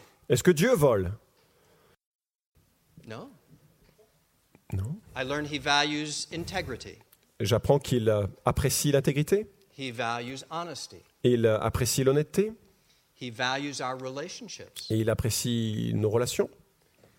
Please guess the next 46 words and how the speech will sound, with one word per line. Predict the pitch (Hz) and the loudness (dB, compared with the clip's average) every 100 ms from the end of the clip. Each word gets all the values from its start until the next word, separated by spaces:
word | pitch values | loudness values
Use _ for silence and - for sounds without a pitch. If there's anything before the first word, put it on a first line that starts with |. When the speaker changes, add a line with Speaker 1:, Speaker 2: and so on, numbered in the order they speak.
| _ | _
Speaker 2:
He | 156 | -10
can | 156 147 | -8 -10
provide | 135 131 123 135 147 | -8 -6 0 0 0
what | 139 135 | -4 -6
we | 131 | -6
need. | 123 143 160 113 107 - _ _ _ | -6 -4 -4 -6 -10 -20 _ _ _
Speaker 1:
Il | - 110 | -2 0
peut | 127 | 2
f-, | 110 - - - - | 0 -2 -10 -12 -4
pourvoir | - 123 131 147 | 0 2 4 2
à | 127 | 2
ce | - | 0
dont | 127 123 | 0 2
on | 123 | 2
a | 117 | 2
besoin. | 113 117 208 - _ _ | 2 2 0 -4 _ _
Speaker 2:
If | 143 143 | -10 0
I | 160 240 | 2 2
begin | 254 185 196 208 - | 0 -2 -2 -4 -6
to | 190 | -6
examine | 160 127 156 165 160 | -4 -2 -2 -2 -4
the | 143 131 - | -8 -10 -12
command, | - 147 139 160 135 107 110 - | -12 -6 -2 0 0 -4 -8 -6
I | 131 - - | -6 -4 0
ultimately | 175 202 196 175 175 | 0 0 -6 -6 -6
learn | 156 123 107 104 107 _ | -4 -6 -8 -12 -16 _
God | - 160 120 107 107 - | -6 -4 -4 -6 -10 -18
is | 107 - _ - | -20 -20 _ -12
holy. | 165 135 - 90 _ - - _ | -12 -12 -18 -20 _ -20 -20 _
Speaker 1:
Et | 113 113 | 0 2
si | - 165 | 2 2
je | 127 | 2
commence | - 143 131 | 4 4 2
à | 117 | 0
comprendre | 117 - 143 131 | 0 2 2 2
ce | 127 | 0
commandement, | 113 101 104 135 214 - - - - - _ - | 2 2 2 2 2 -2 -14 -20 -20 -20 _ 2
en | 143 | 4
fin | 147 131 | 4 4
d'analyse, | 113 101 110 190 135 | 4 2 2 0 0
je | |
découvre | 113 107 135 135 | 0 0 0 -2
que | - | 0
Dieu | 107 107 | 0 0
est | 110 | 0
saint. | - 190 127 | 0 0 -2